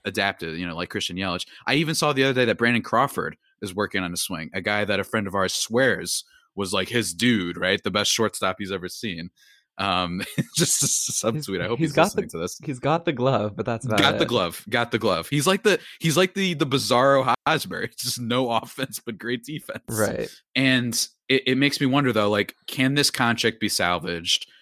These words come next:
Speaker 1: Um, it's probably untradeable as far as I'm concerned. It's probably one of the worst in the league, which, um, in part two of this roast of Eric Hosmer, I'm gonna talk to Rylan Stiles of Locked On Royals first, so everyone tune into that.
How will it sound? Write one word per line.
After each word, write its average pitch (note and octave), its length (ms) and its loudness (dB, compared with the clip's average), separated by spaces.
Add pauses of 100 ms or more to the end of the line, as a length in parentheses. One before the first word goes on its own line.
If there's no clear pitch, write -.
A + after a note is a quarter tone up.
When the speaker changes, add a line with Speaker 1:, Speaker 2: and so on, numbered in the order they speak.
(280)
Speaker 1:
Um, F2 280 0
it's A#2 140 0
probably C3+ 340 4
untradeable G2+ 680 2
as F2+ 80 -4
far F#2 140 -2
as F2 100 -4
I'm F2 120 -10
concerned. E2+ 320 -8
It's E2+ 100 -10
probably G2+ 220 2
one F#2+ 120 -2
of F2 60 -4
the F2 80 -4
worst F2 300 -6
in E2+ 60 -6
the D#2 60 -6
league, A2 320 0
which, - 300 -2 (320)
um, E2 180 -2
in F#2 60 -2
part G2 240 2
two B2 180 6
of F#2 80 2
this F#2 200 2
roast F#2+ 280 2
of F2 200 -2 (320)
Eric F#2 160 0
Hosmer, A#2 260 0
I'm F2+ 60 -2
gonna F2 100 -2
talk F2 260 0
to E2 260 -2 (360)
Rylan G#2 260 4
Stiles G#2+ 400 2
of - 80 -4
Locked F#2 280 0
On E2+ 120 -2
Royals F#2+ 260 0
first, - 220 -10
so F2 80 -4
everyone F2 240 -8
tune F2+ 200 -4
into E2 180 -6
that. F#2+ 300 0